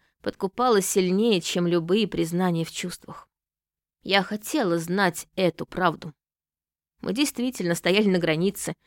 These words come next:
за которой моя жизнь в этом мире уже не могла остаться прежней. Не после таких признаний.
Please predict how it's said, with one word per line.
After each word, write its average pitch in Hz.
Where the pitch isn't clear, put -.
за 175
которой 202
моя 196
жизнь 185
в 170
этом 185
мире 185
уже 180
не 190
могла 180
остаться -
прежней. 175
Не 190
после 190
таких -
признаний. 170